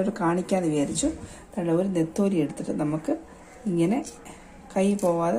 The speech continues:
ചോപ്പിംഗ് ബോർഡിൽ വെച്ചാലും മതി. അപ്പം ഇതിൽ നിന്നൊരു മുള്ളുണ്ടല്ലോ, ആ മുള്ളെടുക്കുക. എടുത്ത്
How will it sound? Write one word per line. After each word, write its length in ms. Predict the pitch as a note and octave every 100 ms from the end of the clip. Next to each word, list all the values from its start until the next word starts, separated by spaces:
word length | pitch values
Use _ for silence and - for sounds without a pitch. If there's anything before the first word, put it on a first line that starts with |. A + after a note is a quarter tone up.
| B3
ചോപ്പിംഗ് 300 | A#3 - F#3+ G3
ബോർഡിൽ 180 | G#3 G3+
വെച്ചാലും 380 | - - B3 A3+
മതി. 160 | - - - - - - - - - - - - - G3+
അപ്പം 240 | F#3 A3 C#4+ F#3+
ഇതിൽ 160 | F#3 F#3
നിന്നൊരു 260 | F#3+ F#3+ F#3+
മുള്ളുണ്ടല്ലോ, 500 | F#3+ F#3+ D3+ C#3+ C#3 C#3+ - - - - - - - - -
ആ 80 | E3+
മുള്ളെടുക്കുക. 580 | D#3+ C#3+ B2+ C#3+ - F#4+ - - - - - - F3+
എടുത്ത് 200 | F3 -